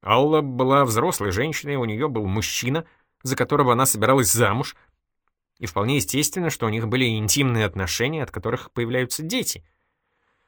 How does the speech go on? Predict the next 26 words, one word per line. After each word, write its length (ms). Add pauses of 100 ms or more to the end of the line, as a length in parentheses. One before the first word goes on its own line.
(880)
«Многие 440
люди 520
предохраняются, 720 (1040)
если 560
не 120
хотят 300
детей». 320 (1700)
«Алла 420
хотела?» 640 (1200)
«Я 320
у 80
нее 260
об 100
этом 240
не 60
спрашивал, 560 (600)
но 340
племянников, 880
то 80
есть 200
наших 300
с 60
Лизой 240
сорванцов, 640
она 200
обожала». 480